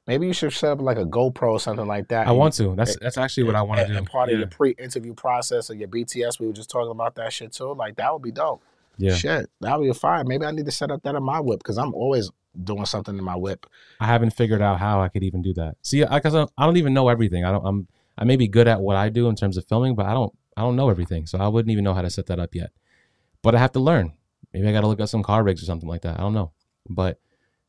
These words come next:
Speaker 2: um, that's another part of the learning process if I wanted to vlog while driving. And I
Speaker 1: Mm-hmm.
Speaker 2: haven't figured it out yet. I don't know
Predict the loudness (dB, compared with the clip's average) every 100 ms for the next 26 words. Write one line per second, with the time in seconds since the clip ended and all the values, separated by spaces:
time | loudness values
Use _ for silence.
0 | _ -4 -2 -2 -4 -4 -4 0 0 2
1 | 2 2 4 2 0 -4 -8 -8 -12 -16
2 | _ _ -8 -4 -2 0 -2 -2 -2 -2
3 | -2 -6 -12 -12 -8 -6 -6 -6 -6 -10
4 | -12 -8 -6 -4 -4 -4 -4 -2 -2 -4
5 | -6 -8 -6 -4 -6